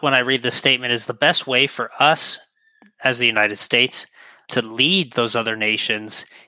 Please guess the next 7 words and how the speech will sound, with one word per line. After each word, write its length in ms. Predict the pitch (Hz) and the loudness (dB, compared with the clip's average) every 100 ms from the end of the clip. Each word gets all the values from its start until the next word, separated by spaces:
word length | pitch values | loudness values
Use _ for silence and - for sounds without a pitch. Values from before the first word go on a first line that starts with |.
| - | -2
is 140 | 123 | -2
by 520 | - 120 117 117 117 - | 2 4 6 4 2 -4
maximally 1160 | 123 127 131 139 156 - - 165 160 160 156 151 | -12 -8 0 4 4 2 0 2 4 4 4 4
upholding 640 | 127 - 131 131 131 127 | 0 0 -2 2 2 2
individual 480 | 123 123 113 117 113 | -2 0 -2 -2 0
liberty 640 | 113 113 - 123 123 117 - - _ | 0 0 2 4 2 0 -10 -20 _
and 320 | - 113 107 | 0 0 0